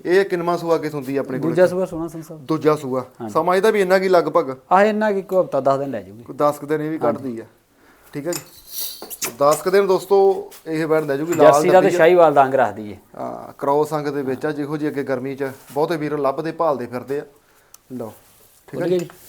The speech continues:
Speaker 1: ਲਾਲ ਡੱਬੀ ਆ, ਠੀਕ ਆ, ਬਰਾਊਨ ਜੀ ਆਪਾਂ ਕਹਿ ਲਈਏ, ਬਰਾਊਨ ਕਲਰ ਤੇ ਇੱਕ ਵਾਈਟ ਦਾ ਕੰਬੀਨੇਸ਼ਨ ਜਿਹਾ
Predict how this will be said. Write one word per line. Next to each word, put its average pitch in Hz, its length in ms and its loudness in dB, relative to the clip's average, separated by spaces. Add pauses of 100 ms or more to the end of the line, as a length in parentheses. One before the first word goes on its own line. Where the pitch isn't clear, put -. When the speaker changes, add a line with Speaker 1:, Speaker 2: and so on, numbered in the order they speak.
(180)
Speaker 1:
ਲਾਲ 139 280 2
ਡੱਬੀ 151 340 -6
ਆ, 165 40 -4 (420)
ਠੀਕ 147 120 -10
ਆ, - 20 -6
ਬਰਾਊਨ 143 400 -6
ਜੀ 147 100 -8
ਆਪਾਂ 147 200 -6
ਕਹਿ 147 100 -6
ਲਈਏ, 156 140 -6
ਬਰਾਊਨ 139 420 -8 (720)
ਕਲਰ 147 220 0
ਤੇ 147 260 -4
ਇੱਕ 139 220 -6
ਵਾਈਟ 131 280 -4
ਦਾ 139 100 -4
ਕੰਬੀਨੇਸ਼ਨ 135 540 -8
ਜਿਹਾ 131 240 -8